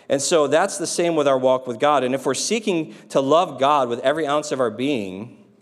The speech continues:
then other things will start to fall into place. You see, the reality is, is the second part of what he said, the second, you know, commandment he shared, which we're gonna touch in here in a minute, is, you know, we can never hope to love other people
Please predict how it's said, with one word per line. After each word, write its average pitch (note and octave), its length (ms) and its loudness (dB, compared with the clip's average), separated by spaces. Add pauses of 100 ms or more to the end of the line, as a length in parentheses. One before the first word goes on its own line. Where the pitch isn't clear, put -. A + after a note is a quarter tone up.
(1080)
then F3 300 0
other F3 260 2
things F3 300 -4
will C#3 80 -6
start C#3 240 -2
to C3+ 80 -12
fall C3+ 180 0
into A#2 140 -4
place. - 840 -4 (1900)
You C3+ 80 -6
see, G3 120 2
the E3+ 100 2
reality F#3 340 4
is, D#3+ 160 -2
is B2+ 180 -8
the C3+ 100 -2
second F3+ 360 0
part E3 200 2
of C3+ 160 -2
what C#3+ 160 0
he C#3+ 120 -2
said, C#3 400 0
the B2 40 -8
second, C3+ 460 -4
you B2+ 80 -4
know, A2+ 120 -2
commandment C3 540 -4
he A#2 120 -6
shared, A#2 240 -2
which A#2 120 -6
we're A#2 100 -6
gonna A2+ 100 -4
touch A#2 260 -6
in A2+ 80 -6
here G#2+ 80 -4
in G#2 80 -4
a G#2 60 -4
minute, A2+ 360 -2 (480)
is, C#3 640 0
you D3+ 120 -2
know, B2+ 280 0 (320)
we D#3 140 -2
can G3+ 180 -2
never G3 220 2
hope F#3 460 -2
to B2 560 -4
love C#3 600 0
other D3+ 220 0
people A#2 880 -6